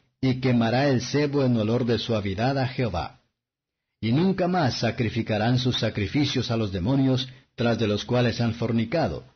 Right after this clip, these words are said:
Tendrán esto por estatuto perpetuo por sus edades. Les dirás también, cualquier varón de la casa de Israel, o de los extranjeros que peregrinan entre vosotros,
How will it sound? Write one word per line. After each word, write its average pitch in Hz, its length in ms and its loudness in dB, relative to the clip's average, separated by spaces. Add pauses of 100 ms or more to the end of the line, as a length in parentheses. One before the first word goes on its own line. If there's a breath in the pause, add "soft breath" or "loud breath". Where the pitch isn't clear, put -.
(380)
Tendrán 113 380 2
esto 139 340 0
por 117 160 0
estatuto 120 680 -2
perpetuo 135 640 -2
por 131 180 -2
sus 131 220 -4
edades. 80 520 -4 (880 soft breath)
Les 117 180 0
dirás 143 280 2
también, 107 480 -2 (320)
cualquier 104 560 -2
varón 147 300 0
de 113 100 0
la 80 180 -4
casa 107 320 -4
de 110 100 -2
Israel, 110 680 -4
o 127 140 0
de 120 100 0
los 113 200 -2
extranjeros 123 680 0
que 113 140 -2
peregrinan 123 600 0
entre 117 220 2
vosotros, 120 640 -2